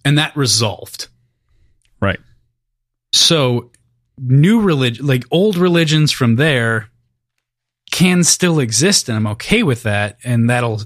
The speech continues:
Speaker 1: happen, I'm sure. But I feel like most people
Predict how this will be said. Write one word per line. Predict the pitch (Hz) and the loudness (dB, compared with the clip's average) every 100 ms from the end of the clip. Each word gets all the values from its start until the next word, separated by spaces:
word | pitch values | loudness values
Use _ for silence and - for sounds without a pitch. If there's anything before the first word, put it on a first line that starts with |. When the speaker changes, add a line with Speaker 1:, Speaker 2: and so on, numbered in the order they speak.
| - | -8
Speaker 1:
happen, | 180 151 147 123 104 | -6 -4 -4 -6 -8
I'm | 104 104 | -6 -6
sure. | - - 120 95 - - - _ | -4 -2 -2 -4 -10 -20 -20 _
But | 123 | -4
I | |
feel | 117 208 214 | -2 0 0
like | 143 120 | 0 -2
most | 123 123 135 208 208 - | 0 2 2 2 0 -6
people | - 107 92 87 85 95 | -8 -8 -8 -12 -14 -16